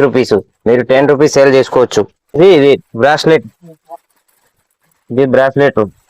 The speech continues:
క్రిస్టల్ టైప్స్ వస్తది. ప్యాకెట్ కి వచ్చేసి పన్నెండు పీసులు వస్తే ప్యాకెట్ ఎయిటీ ఫోర్ రూపీస్ పడుతుంది, సెవెన్ రూపీస్ పడుతుంది, ట్వంటీ, అది పదిహేను రూపాయలు, ట్వంటీ రూపీస్ అట్లా సేల్ చేసుకోవచ్చు మీరు. వచ్చేసి ఇది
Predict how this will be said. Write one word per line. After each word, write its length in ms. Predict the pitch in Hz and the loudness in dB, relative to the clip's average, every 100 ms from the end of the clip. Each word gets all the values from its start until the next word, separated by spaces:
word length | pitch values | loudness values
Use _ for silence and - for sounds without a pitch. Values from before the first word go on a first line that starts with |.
| _ _ _ _ _ _ 135 | _ _ _ _ _ _ -4
క్రిస్టల్ 360 | 139 - 151 143 | -2 0 0 2
టైప్స్ 220 | 139 - 127 | 2 2 -2
వస్తది. 340 | - 127 151 190 123 113 | -2 0 2 2 0 0
ప్యాకెట్ 280 | 127 139 156 | 0 2 2
కి 40 | 147 | 2
వచ్చేసి 280 | 143 156 165 196 | 2 0 0 0
పన్నెండు 280 | 156 156 143 | 0 0 0
పీసులు 240 | 160 165 151 | 0 0 0
వస్తే 200 | - 180 185 139 - | 2 2 2 -2 0
ప్యాకెట్ 300 | 135 143 139 147 | 0 2 2 0
ఎయిటీ 160 | 143 135 | 0 0
ఫోర్ 120 | 147 143 | 0 2
రూపీస్ 200 | 147 135 | 0 0
పడుతుంది, 260 | 131 131 123 | 0 0 2
సెవెన్ 220 | 131 143 | 2 2
రూపీస్ 220 | 143 156 - | 2 0 0
పడుతుంది, 300 | 147 131 156 180 | -2 0 0 0
ట్వంటీ, 240 | 143 143 139 135 | 0 0 2 2
అది 120 | 127 113 - _ - | 2 0 -6 _ -6
పదిహేను 300 | 123 135 147 143 | -2 0 2 0
రూపాయలు, 260 | 123 151 175 | 0 0 2
ట్వంటీ 220 | 151 139 147 | 0 0 0
రూపీస్ 240 | 143 151 151 | 0 0 0
అట్లా 160 | 139 139 117 | 0 -2 0
సేల్ 140 | 131 139 | 0 0
చేసుకోవచ్చు 380 | 131 - 123 - 110 | -2 -2 -4 -2 -2
మీరు. 160 | 95 - _ 151 | -2 -8 _ -4
వచ్చేసి 300 | 165 165 202 | -2 0 2
ఇది 100 | 151 | 2